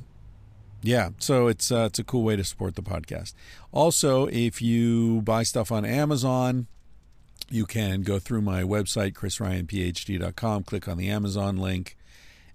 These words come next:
and, uh, between four and eight percent of whatever you spend at Amazon will come into my grubby little hands.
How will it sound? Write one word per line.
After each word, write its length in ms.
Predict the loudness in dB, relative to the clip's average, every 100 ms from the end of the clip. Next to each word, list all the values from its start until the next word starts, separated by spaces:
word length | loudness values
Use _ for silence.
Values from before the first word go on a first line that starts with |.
| -16 -4
and, 420 | 0 0 0 0
uh, 360 | 0 0 0 -4 -8 -20 -20 -20 -20 -20 -20 -20 -16 -8
between 360 | -6 -2 -2 -2
four 400 | -2 0 2 0
and 120 | -2
eight 200 | -4 -4
percent 580 | -4 -4 -2 -2 -6 -10 -10
of 320 | -6 -4 -4
whatever 340 | -4 -2 -2 -4
you 120 | -4
spend 560 | -4 -2 -2 -4 -8 -12 -20 -20 -20 -10
at 240 | -2 0
Amazon 680 | 0 0 0 0 0 2 2
will 460 | 2 2 2 0 -4 -12 -20 -18
come 420 | -2 0 2 0 -2
into 360 | -2 -2 0 0
my 340 | 0 2 0
grubby 560 | -2 0 0 2 0 0
little 360 | 0 0 0
hands. 640 | 0 2 2 2 0 -2